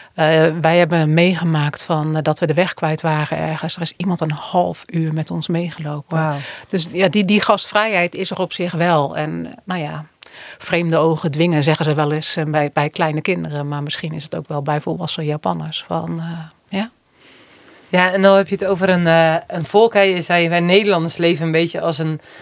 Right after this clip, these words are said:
Speaker 2: als een, eh, kop zonder kip. Dus heel erg uit ons hoofd, weinig verbinding met onze emoties en ons lichaam. Ik denk, al heb je een land als Japan, dan, eh, dan is dat gewoon een is-teken.
Speaker 1: Ja.
Speaker 2: Je leeft enorm vanuit hun hoofd. Je moet regie hebben over je emoties.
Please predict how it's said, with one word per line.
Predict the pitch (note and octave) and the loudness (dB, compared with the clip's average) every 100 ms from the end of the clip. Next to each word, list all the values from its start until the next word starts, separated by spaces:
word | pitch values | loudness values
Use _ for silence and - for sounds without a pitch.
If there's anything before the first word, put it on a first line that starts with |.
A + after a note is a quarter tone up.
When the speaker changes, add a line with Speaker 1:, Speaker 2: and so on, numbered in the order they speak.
| - - _ | -20 -20 _
Speaker 2:
als | D#3 | -4
een, | F3+ E3+ | -2 0
eh, | D#3+ D#3 | 0 2
kop | G#3+ - | 0 0
zonder | E3+ E3 | 0 0
kip. | - G3 A#3 F#3+ | 4 4 4 -2
Dus | E3 - | -6 -2
heel | D#3+ F#3 | 2 4
erg | F#3+ - | 4 4
uit | E3 | 0
ons | F3 - | 0 -2
hoofd, | E3+ F3 E3+ | 0 0 -2
weinig | - E3 F#3+ F3+ | 0 2 2 -6
verbinding | D#3+ D#3+ F3 E3 | -4 -2 0 0
met | D#3+ D#3 | 0 -2
onze | D#3 D3+ E3 | -2 -4 0
emoties | D#3+ D3+ D#3+ E3 D#3+ | 2 2 2 0 -6
en | D#3 D3+ | -2 -2
ons | D3 | -2
lichaam. | D#3 E3 - F#3+ A#3 - - - - _ | 0 -2 0 0 0 -4 -18 -20 -20 _
Ik | - D#3 | -8 -2
denk, | E3+ D#3+ | 0 0
al | - E3 | 0 2
heb | E3 | 2
je | E3+ | 0
een | E3 | 0
land | E3 F3 F3 - | 4 4 2 -4
als | - E3+ D#3 - - _ - _ _ | -2 0 0 -2 -6 _ -20 _ _
Japan, | - E3 - A3+ F#3+ E3 A#3+ C#4 _ _ | -2 -2 4 6 6 2 -6 -12 _ _
dan, | D#3+ F3 E3+ E3+ | 0 2 4 4
eh, | D#3+ D#3 D#3+ E3+ | 4 6 4 2
dan | D#3+ E3 D#3+ | 0 -2 0
is | E3+ | 0
dat | F#3 F3+ | -2 -4
gewoon | - F3+ | -4 -2
een | F#3 | 0
is-teken. | G3+ A3 - A3+ G3 C#3 C#3 D#3 _ | 0 0 0 0 0 -4 -8 -12 _
Speaker 1:
Ja. | G#3+ G3 | 6 6
Speaker 2:
Je | |
leeft | F3+ E3+ F3+ | 6 2 2
enorm | E3+ F3 F#3+ | 0 2 2
vanuit | F3+ F3 E3+ | 2 0 0
hun | E3 | 2
hoofd. | E3+ E3+ E3+ | 4 2 2
Je | E3+ | -2
moet | D#3 D3 | -2 -2
regie | D#3+ - G3 | -4 0 2
hebben | E3+ D#3+ | 2 2
over | D#3+ D#3 F3+ | 2 0 -2
je | |
emoties. | E3 E3+ G3+ G3 G#3+ G#3 - | 0 4 4 2 -4 -4 -6